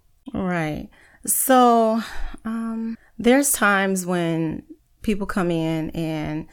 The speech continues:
immediately, if I ask a question or do anything that's normal, 'cause I'll try to come in and be really nice, and then, you know, I sense a little attitude.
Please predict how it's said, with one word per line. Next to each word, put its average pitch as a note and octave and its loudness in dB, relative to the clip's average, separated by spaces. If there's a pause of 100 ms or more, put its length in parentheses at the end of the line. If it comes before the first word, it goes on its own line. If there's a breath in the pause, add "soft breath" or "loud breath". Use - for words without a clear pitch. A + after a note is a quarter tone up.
(340 soft breath)
immediately, F#3 4
if F3 -4
I F3+ 4
ask F3 -2
a E3+ -6
question E3+ -4
or E3 -2 (360 soft breath)
do G3+ 4
anything F#3 2
that's E3+ -2
normal, F#3 4
'cause F#3+ -2
I'll A3+ 2
try A3+ 0
to F#3+ -2
come F3+ -2
in E3+ -2
and D#3+ -4
be D#3+ -4
really D#3 -4
nice, D#3 -6
and E3+ -4
then, D#3+ -6 (380 soft breath)
you F#3+ -2
know, E3+ 0
I E3 0
sense F3 -2
a F3+ -6
little E3+ -2
attitude. E3 -4